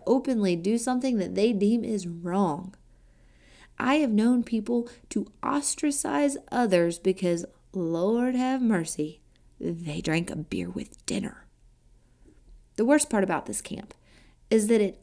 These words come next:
ultimately heaps a ton of shame on those who cannot keep up with perfect lifestyle. When someone is not deemed good enough, they are told to work harder,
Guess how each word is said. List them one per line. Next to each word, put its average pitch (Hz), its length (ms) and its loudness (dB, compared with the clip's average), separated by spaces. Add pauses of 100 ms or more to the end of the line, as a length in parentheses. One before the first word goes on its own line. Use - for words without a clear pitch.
ultimately 247 680 0
heaps 220 480 -4
a 190 120 -4
ton 214 580 -6
of 202 180 -10
shame 190 480 -2
on 180 220 -4
those 190 320 2 (300)
who 240 180 2
cannot 277 720 -4
keep 254 380 -4
up 214 260 -6
with 185 320 -2
perfect 202 540 -6
lifestyle. - 640 -8 (1000)
When 226 160 4
someone 240 400 4
is 190 180 2
not 208 380 2
deemed 196 340 2
good 180 160 4
enough, 254 360 0 (320)
they 220 100 4
are 202 40 4
told 190 200 2
to 160 100 0
work 175 300 0
harder, 175 340 2